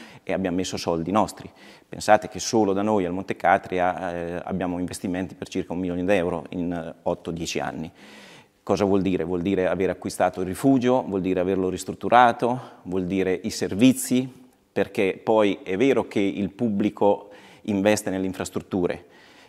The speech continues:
però queste infrastrutture poi ci deve essere qualcuno che le gestisce, perché come sappiamo il pubblico non è organizzato e non può gi-, fare la gestione.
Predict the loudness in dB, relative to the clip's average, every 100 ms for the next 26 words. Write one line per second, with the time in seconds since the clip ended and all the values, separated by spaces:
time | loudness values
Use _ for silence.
0 | _ _ _ 4 6 6 2 -4 -4 -4
1 | -4 -4 -2 -2 -4 -4 -6 -6 -8 -8
2 | -6 -8 -4 -4 -4 -8 -10 -10 -10 -12
3 | -14 -10 -8 -6 -8 -4 -2 -2 -4 -6
4 | -10 -10 -8 -6 -6 -6 -4 0 0 -2
5 | -8 -6 -4 -4 0 2 2 2 0 0
6 | 8 10 10 6 -10 -10 -2 2 4 2
7 | 0 -2 -4 -6 -6